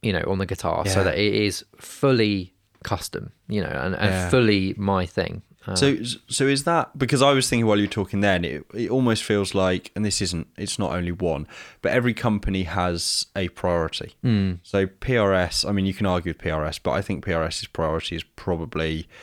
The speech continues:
Speaker 2: um, is probably the way things look and play. Some,
Speaker 1: Mm.
Speaker 2: a company like Strandberg is ergonomics, a
Speaker 1: Mm.
Speaker 2: company like Fender might be heritage, like, you know,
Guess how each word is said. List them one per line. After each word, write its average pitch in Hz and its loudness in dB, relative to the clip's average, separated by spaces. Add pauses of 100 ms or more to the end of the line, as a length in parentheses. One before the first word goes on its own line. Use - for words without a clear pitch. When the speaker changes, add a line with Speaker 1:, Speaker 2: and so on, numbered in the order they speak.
(520)
Speaker 2:
um, 95 0
is 87 -4
probably 87 -4
the 85 -4
way 82 0
things 98 -6
look - 0
and 87 -4 (160)
play. - -2
Some, 117 6
Speaker 1:
Mm. 95 2
Speaker 2:
a 92 -2
company 92 0
like 87 0
Strandberg 92 2
is 87 -2
ergonomics, 90 0
a - 0
Speaker 1:
Mm. 120 2
Speaker 2:
company 92 2
like 78 -4
Fender 87 -4
might 87 -2
be 87 -4
heritage, 85 -2
like, 85 -4
you 90 -4
know, 80 -2